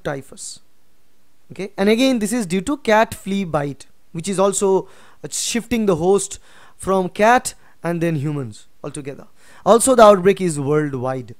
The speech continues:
So you can see this rickettsia is not very small. There are s-, many species variations, and based on the variated species,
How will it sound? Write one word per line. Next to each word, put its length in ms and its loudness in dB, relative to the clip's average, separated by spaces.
So 140 0
you 120 4
can 180 -2
see 300 -4
this 240 -6
rickettsia 680 -4
is 340 -8
not 340 -6
very 280 -4
small. 600 -8
There 400 -8
are 60 -2
s-, 140 -8
many 420 -2
species 420 -10
variations, 760 -6
and 200 -8
based 240 0
on 140 -4
the 100 -6
variated 640 -2
species, 720 -12